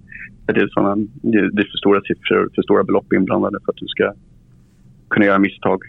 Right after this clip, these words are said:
och kunna säga och få vara kvar bara för att du är supporter. Eh, vilket det kanske kan vara i Sverige. För då är det svårare att hitta folk som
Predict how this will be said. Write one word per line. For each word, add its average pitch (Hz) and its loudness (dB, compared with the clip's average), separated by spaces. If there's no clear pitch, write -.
och 98 0
kunna 95 0
säga 101 0
och - -4
få - 0
vara 92 2
kvar 92 0
bara 92 -2
för - -16
att - -16
du 104 -8
är - -2
supporter. - -2
Eh, 104 -2
vilket 107 0
det - -8
kanske 98 -2
kan 98 -4
vara 95 0
i - -6
Sverige. - -2
För - -2
då 98 2
är 95 4
det 95 -2
svårare 95 2
att - -2
hitta 107 -4
folk - -4
som - -6